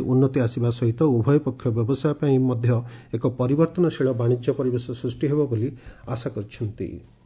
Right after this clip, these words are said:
ହାଇଦ୍ରାବାଦରେ ଆଜି ସନ୍ଧ୍ୟାରେ ବିଶ୍ୱ ସୁନ୍ଦରୀ ପ୍ରତିଯୋଗିତାର ବାସ୍ତରୀତମ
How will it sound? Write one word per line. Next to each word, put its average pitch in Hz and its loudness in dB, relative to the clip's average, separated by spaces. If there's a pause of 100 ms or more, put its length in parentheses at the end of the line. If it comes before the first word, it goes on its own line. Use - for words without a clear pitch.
(1600)
ହାଇଦ୍ରାବାଦରେ 180 8
ଆଜି 135 4
ସନ୍ଧ୍ୟାରେ 127 8 (100)
ବିଶ୍ୱ 127 2
ସୁନ୍ଦରୀ 160 8
ପ୍ରତିଯୋଗିତାର 135 2 (180)
ବାସ୍ତରୀତମ 139 4